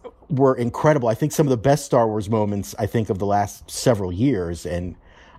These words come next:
I don't even know if you could argue maybe of, of all of Star Wars, there, there are some moments there. Um, you know, everything with Boba Fett,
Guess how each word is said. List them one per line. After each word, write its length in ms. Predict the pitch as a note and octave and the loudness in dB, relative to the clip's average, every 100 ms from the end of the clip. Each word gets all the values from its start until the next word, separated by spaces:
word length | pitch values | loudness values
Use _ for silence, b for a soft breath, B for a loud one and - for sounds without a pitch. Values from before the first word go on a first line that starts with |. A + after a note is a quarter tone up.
| b | b
I 100 | E3 | 4
don't 120 | G#3 | 4
even 140 | B2 A2+ | 2 0
know 80 | |
if 80 | A2 | 0
you 80 | A2 | 0
could 80 | A#2+ | 2
argue 300 | G2+ A2+ A2 | 2 2 0
maybe 320 | A2 G#2 G#2 | 0 0 0
of, 180 | G2 E2+ | -2 -4
of 160 | A2+ G2+ | -4 -2
all 260 | - A#2 G#2+ | 2 0 0
of 80 | |
Star 260 | - B2+ C3 | 0 2 2
Wars, 260 | A2 E2+ E2+ | 0 -6 -6
there, 160 | F#2 E2+ | -8 -6
there 140 | - F#2+ | -4 -4
are 60 | |
some 180 | F2+ A2 | -2 -4
moments 320 | G2+ F2 E2+ | -4 -4 -8
there. 360 | - D2+ C#2+ A2+ - | -8 -8 -8 -14 -6
Um, 420 | G#2+ F#2 F#2 G2 _ B B B B B | -4 -2 -4 -10 _ B B B B B
you 100 | C#3+ | 2
know, 400 | A2+ G2+ A2 - - - | 2 0 -4 -10 -18 -2
everything 400 | D3+ C3+ C3 C#3 | 2 2 2 0
with 140 | A#2 G#2 | 0 4
Boba 260 | C3 A#2+ | 2 2
Fett, 340 | - E2 D#2 | -2 -6 -8